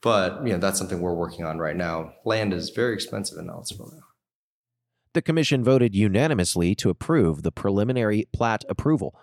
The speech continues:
Speaker 2: for nine single-family lots in Providence Place in Ellettsville. The next Ellettsville Plan Commission meeting will be held on September first.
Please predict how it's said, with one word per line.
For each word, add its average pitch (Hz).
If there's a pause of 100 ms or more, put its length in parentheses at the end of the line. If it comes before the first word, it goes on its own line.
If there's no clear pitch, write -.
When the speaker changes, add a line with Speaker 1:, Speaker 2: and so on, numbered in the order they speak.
(160)
Speaker 2:
for 85
nine 95
single-family 107
lots 101
in 78
Providence 98
Place 120
in 85
Ellettsville. - (680)
The 170
next 170
Ellettsville 123
Plan 123
Commission 110
meeting 127
will 85
be 82
held 104
on 78
September 147
first. -